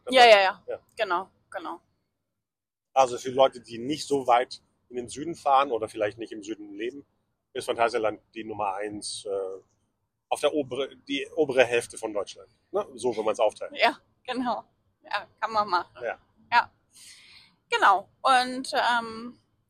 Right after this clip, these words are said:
Speaker 1: damit ich aber jetzt in dem nächsten Jahr oder in diesem Jahr noch mal hinfahren würde,
Speaker 2: <laughs>
Speaker 1: müsste sich was tun. Also ich glaube, jetzt würde ich erst mal tatsächlich ein paar andere Parks bevorzugen. Ich möchte ja auch unbedingt noch mal nach Tripsdrill, da war ich ja noch nicht.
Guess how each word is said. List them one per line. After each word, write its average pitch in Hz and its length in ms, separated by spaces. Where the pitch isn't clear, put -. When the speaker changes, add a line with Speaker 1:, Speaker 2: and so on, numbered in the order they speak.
Speaker 1:
damit 247 280
ich 320 180
aber 262 220
jetzt 254 480
in 254 100
dem 233 160
nächsten 247 460
Jahr 233 240
oder 240 160
in 220 80
diesem 277 280
Jahr 214 200
noch 220 160
mal 220 160
hinfahren 226 420
würde, 220 200
Speaker 2:
<laughs> - 20
Speaker 1:
müsste 220 360
sich 202 240
was 202 200
tun. 233 260
Also 185 200
ich - 140
glaube, 202 340
jetzt 185 280
würde 208 140
ich - 80
erst - 240
mal 202 160
tatsächlich 214 440
ein 196 120
paar 190 200
andere 202 260
Parks 202 560
bevorzugen. 185 800
Ich - 200
möchte 220 220
ja 302 100
auch - 80
unbedingt 214 300
noch 208 100
mal 196 140
nach 190 100
Tripsdrill, - 520
da 202 120
war 190 140
ich 247 80
ja 247 80
noch 254 180
nicht. 330 360